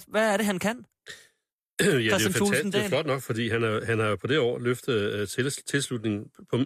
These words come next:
Speaker 2: øh, i forhold til det, vi kan se i meningsmålingerne, med cirka halvtreds procent. Det, det, det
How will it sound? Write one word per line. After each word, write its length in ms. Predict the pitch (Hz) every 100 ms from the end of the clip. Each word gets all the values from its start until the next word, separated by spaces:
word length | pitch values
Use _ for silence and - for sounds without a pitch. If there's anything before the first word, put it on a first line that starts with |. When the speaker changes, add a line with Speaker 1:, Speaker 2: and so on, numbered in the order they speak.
| - 113
Speaker 2:
øh, 140 | 107
i 80 | 95
forhold 260 | 117 110
til 260 | - 104 101
det, 120 | 113
vi 60 | 110
kan 100 | 104
se 100 | 113
i 40 |
meningsmålingerne, 640 | 107 127 - 117 110 104 101 - - _ _
med 60 | -
cirka 220 | - 139
halvtreds 320 | 113 95 117 -
procent. 460 | 120 120 117 117
Det, 280 | 127 117 117
det, 360 | 127 131 117 - -
det 160 | 131